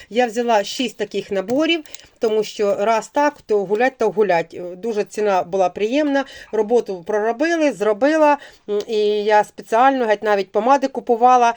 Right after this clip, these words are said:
е, тому що був великий, було велике замовлення в грудні місяці Avon. І я купувала, я ж кажу, помади спеціально з тих сторінок,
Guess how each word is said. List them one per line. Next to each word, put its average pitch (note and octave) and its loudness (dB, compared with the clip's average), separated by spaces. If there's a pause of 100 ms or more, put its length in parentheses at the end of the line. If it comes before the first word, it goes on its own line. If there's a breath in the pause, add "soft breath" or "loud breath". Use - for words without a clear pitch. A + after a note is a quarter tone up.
(240 loud breath)
е, G3+ -2
тому G#3 -2
що G3+ -6
був G#3 -2
великий, G#3 0
було F#3+ -4
велике G3+ 0
замовлення F#3 0
в F3 -6
грудні G3 -2
місяці G3 -6
Avon. C4+ 2 (240 loud breath)
І G#3+ -6
я G3+ 6
купувала, G#3 2
я G3 2
ж - -12
кажу, F#3+ -4
помади C4 0
спеціально A#3+ 0
з G#3+ -10
тих A3 -4
сторінок, A#3 2